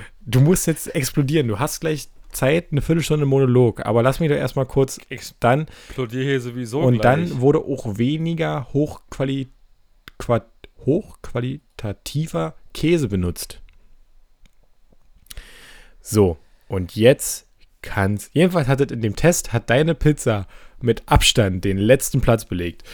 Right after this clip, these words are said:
Speaker 1: So, und jetzt bitte hau raus, überzeug mich von deiner Pizza, weil ich so der, ich bin der Pizzaliebhaber bei uns hier, ne, im Podcast.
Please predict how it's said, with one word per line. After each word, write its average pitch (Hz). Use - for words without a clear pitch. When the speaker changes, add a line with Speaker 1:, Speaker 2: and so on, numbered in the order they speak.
Speaker 1:
So, 117
und 110
jetzt -
bitte 98
hau 110
raus, 101
überzeug 117
mich 92
von 113
deiner 104
Pizza, 95
weil 101
ich 123
so 117
der, 104
ich 139
bin 156
der 135
Pizzaliebhaber 104
bei 101
uns 98
hier, 98
ne, 90
im 92
Podcast. 85